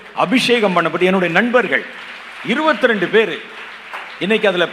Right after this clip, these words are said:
சிலர் மரித்து விட்டார்கள். இன்னைக்கு அதுல இருந்த பல பேர் இன்னைக்கும் ஊழியக்காரனா இருக்கிறாங்க. வேணா போய் கேட்டு பாருங்க. அவர்கள், நாங்க எல்லாம் சேர்ந்து ஒரு இருபத்திரெண்டு பேர் காலேஜ்ல படிக்கிறவங்க, நாங்க எல்லாம் சேர்ந்து ஜெபம் பண்ண ஆரம்பித்தோம். எப்படி ஜெபம் பண்ணணும்னு தெரியுமா? வட்டமா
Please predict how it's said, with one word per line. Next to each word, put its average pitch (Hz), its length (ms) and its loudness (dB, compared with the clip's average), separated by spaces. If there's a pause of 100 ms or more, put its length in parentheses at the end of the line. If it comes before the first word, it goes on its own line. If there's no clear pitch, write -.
(100)
சிலர் 202 380 0
மரித்து 202 360 2
விட்டார்கள். 175 560 -2 (320)
இன்னைக்கு 226 600 -2
அதுல 175 240 2
இருந்த 240 220 2
பல 226 440 0
பேர் 262 180 -4
இன்னைக்கும் 254 500 2
ஊழியக்காரனா 208 540 2
இருக்கிறாங்க. 123 440 -4 (400)
வேணா 208 200 2
போய் 202 180 -2
கேட்டு 190 260 -4
பாருங்க. 135 320 -4 (720)
அவர்கள், 180 540 0
நாங்க 196 180 -2
எல்லாம் 240 300 -4
சேர்ந்து 220 380 -2
ஒரு 170 140 0
இருபத்திரெண்டு 208 580 0
பேர் 175 360 2
காலேஜ்ல 165 420 0
படிக்கிறவங்க, 135 560 -6 (720)
நாங்க 127 160 0
எல்லாம் 202 300 2
சேர்ந்து 196 460 0
ஜெபம் 170 220 0
பண்ண 143 220 2
ஆரம்பித்தோம். 120 480 -6
எப்படி 180 320 0
ஜெபம் 180 40 2
பண்ணணும்னு 175 260 -2
தெரியுமா? 175 300 -2 (540)
வட்டமா 208 460 4